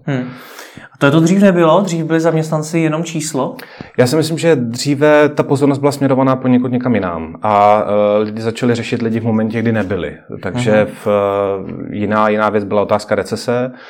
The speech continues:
Speaker 2: která zase přenesla spíš ten, ten opačný, ten negativní dopad. Zbavme se těch lidí, neboť nám zabírají, eh, náklady, které my teď potřebujeme na rozvoj podnikání nebo na ustálení té krize nebo stabilizace.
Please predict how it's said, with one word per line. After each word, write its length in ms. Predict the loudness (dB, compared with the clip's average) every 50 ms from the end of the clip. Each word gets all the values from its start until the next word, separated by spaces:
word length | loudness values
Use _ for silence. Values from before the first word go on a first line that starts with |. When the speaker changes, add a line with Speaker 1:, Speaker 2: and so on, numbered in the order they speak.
| -20 -20 -20 -20 -20
Speaker 2:
která 260 | -6 -2 0 2 2
zase 240 | 0 -2 -4 -8 -8
přenesla 460 | -8 -6 -6 -6 -6 -4 -4 -4 -4
spíš 340 | -4 -6 -8 -8 -8 -8 -6
ten, 300 | -6 -4 -4 -4 -4 -4
ten 140 | -4 -4 -4
opačný, 400 | -2 -2 -2 -2 -2 -2 -4 -2
ten 120 | -2 -2
negativní 400 | -4 -4 -4 -4 -4 -4 -4 -4
dopad. 240 | -4 -4 -2 -4 -4
Zbavme 320 | -4 -6 -8 -8 -8 -8
se 140 | -8 -8 -8
těch 200 | -8 -8 -8 -6
lidí, 240 | -6 -6 -4 -4 -4
neboť 340 | -4 -2 -2 -4 -4 -4 -6
nám 240 | -6 -6 -6 -6 -6
zabírají, 560 | -8 -6 -6 -4 -2 -2 -2 -4 -4 -6 -6
eh, 120 | -6 -6 -4
náklady, 480 | -4 -6 -4 -2 -2 -2 0 -2 -2
které 220 | -4 -4 -4 -4 -4
my 120 | -4 -6
teď 120 | -8 -8
potřebujeme 480 | -10 -12 -12 -10 -6 -4 -2 -2 -2 -2
na 60 | -2
rozvoj 240 | -4 -4 -4 -6 -6
podnikání 600 | -6 -6 -8 -8 -8 -6 -6 -6 -4 -4 -4 -4
nebo 160 | -4 -4 -4
na 100 | -4 -4
ustálení 560 | -6 -6 -6 -4 -2 0 0 0 -2 -4 -4
té 140 | -2 -2 -2
krize 340 | -2 -2 -4 -2 -2 -2 -2
nebo 240 | -4 -4 -6 -8 -8
stabilizace. 800 | -8 -8 -6 -4 -4 -4 -4 -4 -6 -4 -2 -2 -2 -2 -4